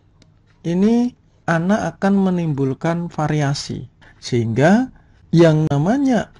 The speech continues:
mutasi ini bisa mengarah ke variasi, variasi mengarah ke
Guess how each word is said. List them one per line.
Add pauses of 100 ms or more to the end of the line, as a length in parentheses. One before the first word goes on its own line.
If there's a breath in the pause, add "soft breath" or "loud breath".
(100)
mutasi (560)
ini
bisa
mengarah
ke
variasi, (400 loud breath)
variasi
mengarah (160)
ke